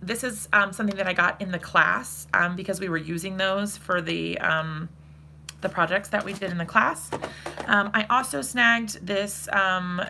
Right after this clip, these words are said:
glimmer foil for the hot foil machine for Spellbinders. So that's pretty cool. It's gold, I think. It looks rose gold. I don't know.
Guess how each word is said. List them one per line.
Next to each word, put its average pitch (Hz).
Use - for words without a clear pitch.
glimmer 208
foil 208
for 214
the 185
hot 185
foil 220
machine 247
for 262
Spellbinders. 220
So -
that's -
pretty 202
cool. 202
It's 190
gold, 180
I 175
think. 196
It -
looks -
rose 165
gold. -
I 202
don't 185
know. -